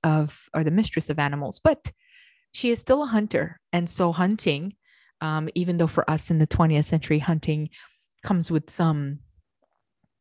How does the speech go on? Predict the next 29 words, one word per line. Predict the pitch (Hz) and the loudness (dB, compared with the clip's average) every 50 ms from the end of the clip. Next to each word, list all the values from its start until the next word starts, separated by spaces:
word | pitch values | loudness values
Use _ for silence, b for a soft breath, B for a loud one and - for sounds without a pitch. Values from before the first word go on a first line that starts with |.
| _ _ _ _ _ _ _ _ _ _ _ _ _ _ _ _ _ - _ _ _ _ _ _ _ _ _ _ - | _ _ _ _ _ _ _ _ _ _ _ _ _ _ _ _ _ -20 _ _ _ _ _ _ _ _ _ _ -8
uh, | 165 156 156 151 151 151 151 | -8 -6 -6 -6 -6 -6 -8
controversies, | 156 - - 302 262 - - 165 160 151 - - 202 247 285 - - _ | -8 -4 -4 -4 -2 0 2 2 2 2 2 0 -2 -2 -2 -6 -6 _
I | 170 | -4
guess, | 165 156 147 - - - - - - _ - | 0 0 0 0 -2 -8 -14 -16 -12 _ -6
uh, | 170 156 156 165 147 - | -4 -2 -2 -2 -4 -6
for | 175 - - 180 | -6 0 0 2
those | 165 160 151 156 - - | 4 4 2 2 0 -2
who | 165 | -4
don't | 160 - 170 156 160 - | 0 0 0 0 0 -2
hunt | - - 175 202 226 - - | -2 -2 0 0 -2 -2 -2
and | 151 151 | -2 0
don't | 156 170 156 156 160 - | 0 2 2 2 0 0
eat | 156 165 180 - - - - _ _ - | -4 -6 -6 -8 -12 -16 -16 _ _ -2
meat. | 165 170 185 214 214 _ - - B B B B B B B B B B B B - | 0 0 0 0 -4 _ -20 -20 B B B B B B B B B B B B -16
Um, | 160 151 151 151 151 151 - - - 170 - | -14 -12 -10 -10 -10 -12 -14 -12 -14 -4 -2
but | 202 185 - - - - - - | -2 -2 -2 -4 -8 -12 -12 -6
in | - 185 180 | -6 -4 -2
the | 180 180 180 | -2 -2 -2
ancient | 233 277 - - 202 185 | -4 -6 -6 -8 -8 -8
world, | 180 175 170 165 | -6 -6 -6 -6
of | 170 - - | -8 -12 -4
course, | - 190 180 175 - | -2 -2 -2 -2 -2
hunting | - 196 185 185 - 190 180 175 | -4 -4 -4 -2 -2 -2 0 2
was | 175 180 175 - _ - - - | 0 0 -2 -4 _ -10 -2 -2
a | 190 | -2
key | - - - 214 202 | 0 0 0 0 0
survival | 196 - - 208 196 196 196 208 220 226 226 | 0 2 2 2 4 6 4 4 4 0 -2
tactic, | - - 240 311 - - 160 - - - - _ _ | 0 0 -2 -2 -2 -6 -8 -8 -8 -16 -18 _ _
and, | 185 180 175 175 175 175 175 175 170 - | 0 2 2 2 2 2 0 0 -2 -4